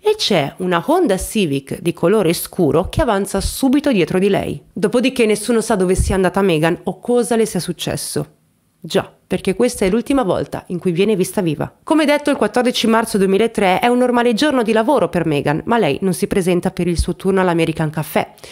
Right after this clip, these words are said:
che avrebbe dovuto cominciare a mezzogiorno. Tutti quelli che la conoscono si preoccupano, i suoi colleghi, i suoi familiari, i suoi amici, perché non è da lei non dare notizie se ha avuto un imprevisto. Per tutto il giorno le persone vicine a Megan provano a chiamarla ripetutamente sul cellulare,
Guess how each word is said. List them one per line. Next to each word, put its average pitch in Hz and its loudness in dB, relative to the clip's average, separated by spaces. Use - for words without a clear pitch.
che - -2
avrebbe 208 0
dovuto 190 0
cominciare 262 0
a 190 0
mezzogiorno. 170 -4
Tutti 302 0
quelli 285 2
che 247 2
la 233 2
conoscono 240 0
si 220 -4
preoccupano, 220 2
i 160 0
suoi 190 -2
colleghi, 190 2
i 190 0
suoi 175 -2
familiari, 185 2
i 170 2
suoi 170 -2
amici, 214 0
perché - -6
non 233 0
è 262 2
da 220 2
lei 170 2
non 156 0
dare 156 2
notizie 156 -2
se 160 -6
ha 147 0
avuto 151 -4
un 147 0
imprevisto. 143 -4
Per 175 0
tutto 359 0
il 262 2
giorno 285 2
le 220 2
persone 214 0
vicine 202 -2
a 185 2
Megan 247 0
provano 226 0
a 202 0
chiamarla 220 2
ripetutamente 214 0
sul 196 -2
cellulare, 208 2